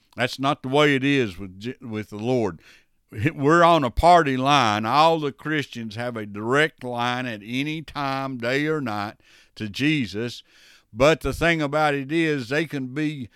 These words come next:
a couple million people talking, people talking to Jesus at one time, and he understands each and every one of us, and he works on each and every one of us' requests and petitions,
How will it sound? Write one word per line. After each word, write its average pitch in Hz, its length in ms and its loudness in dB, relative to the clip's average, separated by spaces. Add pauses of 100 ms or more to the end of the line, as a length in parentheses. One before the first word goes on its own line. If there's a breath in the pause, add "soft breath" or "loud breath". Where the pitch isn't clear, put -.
(180 soft breath)
a 123 180 -2
couple 143 420 0
million 143 460 0
people 139 540 -2
talking, 127 840 -8
people 156 380 -2
talking 139 400 -2
to 110 100 -6
Jesus 123 580 -6
at 113 140 -8
one 147 360 -2
time, 143 500 0
and 120 240 -4
he 170 300 -4
understands 147 960 -4
each 151 300 -6
and 147 100 -10
every 147 320 -2
one 151 320 -2
of 123 220 -2
us, 139 180 -6
and 117 180 -4
he 143 160 0
works 143 640 0 (340 soft breath)
on 131 300 0
each 160 240 -2
and 135 140 -4
every 147 280 -2
one 151 300 -2
of 131 220 -4
us' 110 340 -14
requests 135 720 -4
and 117 160 -8
petitions, 135 720 -4